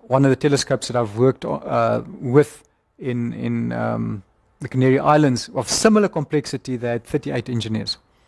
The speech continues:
Um, so, yeah, I don't want to go into that too much. So this is what the primary mirror system looked like at some stage before it was fully populated.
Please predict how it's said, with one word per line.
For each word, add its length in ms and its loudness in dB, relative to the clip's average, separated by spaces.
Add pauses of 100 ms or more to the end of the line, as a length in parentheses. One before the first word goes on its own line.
(520)
Um, 480 -2 (1300)
so, 500 4 (300)
yeah, 200 2 (460)
I 60 -12
don't 160 -2
want 100 0
to 220 -2 (1040)
go 100 -2
into 200 -2
that 280 -6 (140)
too 140 -2
much. 260 -4 (720)
So 160 4
this 160 4
is 140 0
what 160 2
the 40 -8
primary 360 2
mirror 180 4
system 560 -2
looked 240 2
like 240 2
at 120 -4
some 180 2
stage 480 0
before 320 2
it 100 0
was 80 -2
fully 300 2
populated. 680 2